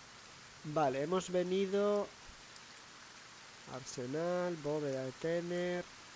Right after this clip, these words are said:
Tengu, perdón. Margen de los comerciantes, Heng.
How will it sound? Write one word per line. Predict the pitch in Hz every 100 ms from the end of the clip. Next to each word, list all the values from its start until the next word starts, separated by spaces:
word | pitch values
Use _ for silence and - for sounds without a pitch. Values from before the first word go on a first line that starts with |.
| -
Tengu, | 165 170 170
perdón. | 165 135 127 170 196 - - - - - - - -
Margen | 165 165 170
de | 151
los | 143 139
comerciantes, | 180 175 139 - 170 147 147 - -
Heng. | 180 185 190